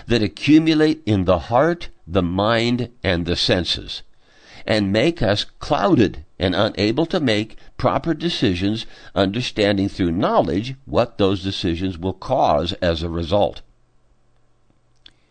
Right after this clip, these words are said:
So if we take the knowledge from the spiritual master and the knowledge from the Lord in the Bhagavad Gita,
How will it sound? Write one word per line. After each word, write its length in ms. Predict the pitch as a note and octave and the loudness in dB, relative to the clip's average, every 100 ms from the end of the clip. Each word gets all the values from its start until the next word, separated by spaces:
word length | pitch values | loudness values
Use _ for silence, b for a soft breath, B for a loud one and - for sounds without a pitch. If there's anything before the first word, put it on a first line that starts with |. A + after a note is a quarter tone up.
| B B B | B B B
So 220 | B B2+ G2 | B 0 2
if 180 | F#3 | 0
we 120 | A3 A3 | -2 -2
take 320 | A#3 G#3 - | 0 0 -2
the 100 | E3 | -2
knowledge 400 | E3+ E3 D#3+ D#3+ | 0 0 -2 -2
from 140 | C#3 | 0
the 80 | C3 | 0
spiritual 500 | B2 A#2+ A#2+ B2 G#2+ | -2 -2 -2 0 -2
master 540 | G#2 F#2 G2 G#2 C#3+ - - - | 0 0 -2 -4 -4 -8 -20 -8
and 180 | D#2+ D2 | -6 -4
the 60 | |
knowledge 400 | E2+ E2+ E2+ F#2 | -2 -2 -2 -4
from 180 | - F2+ | -4 -2
the 80 | E2+ | -2
Lord 300 | D#2+ E2 G#2+ | 0 -2 -2
in 160 | D#2 | -2
the 80 | D2 | -4
Bhagavad 560 | C2 D2 C#2+ C2 C2 C#2 | -2 -4 -4 -8 -10 -6
Gita, 400 | D2+ C2 B1+ | -8 -6 -10